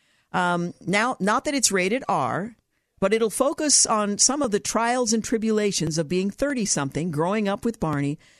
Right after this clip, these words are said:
just the level of disenchantment within the generation. And so thirty-somethings need a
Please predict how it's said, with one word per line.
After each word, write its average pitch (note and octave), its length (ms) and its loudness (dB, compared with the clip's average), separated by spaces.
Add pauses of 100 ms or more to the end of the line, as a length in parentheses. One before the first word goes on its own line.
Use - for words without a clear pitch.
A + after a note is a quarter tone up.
(160)
just D4 200 2
the C#4 100 2
level A#3+ 300 2
of G3 280 0
disenchantment A#3 880 0
within E3 280 -2
the E3+ 80 -2
generation. E3 760 -2 (600)
And F#3+ 180 0
so G3+ 180 4
thirty-somethings A3 1000 0
need G3 440 0
a D#3+ 400 -2